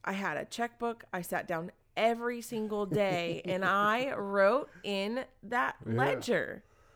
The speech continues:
Speaker 2: Now, I did
Speaker 1: I
Speaker 2: that.
Speaker 1: never put anything on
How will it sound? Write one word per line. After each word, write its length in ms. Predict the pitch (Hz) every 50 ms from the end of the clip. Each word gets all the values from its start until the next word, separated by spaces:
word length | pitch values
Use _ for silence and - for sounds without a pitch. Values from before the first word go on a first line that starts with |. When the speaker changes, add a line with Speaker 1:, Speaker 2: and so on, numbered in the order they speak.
| - - _ - _ _ _ _ -
Speaker 2:
Now, 140 | 165 160 165
I 180 | 160 185 202 -
did 160 | 196 196 196
Speaker 1:
I 220 | 214 240 254 262 339 339
Speaker 2:
that. 80 | 277 254
Speaker 1:
never 520 | 247 240 233 226 240 247 262 302 339 359
put 240 | - - 311 247 - -
anything 420 | 214 220 226 240 226 277 262 254
on 160 | 233 208 196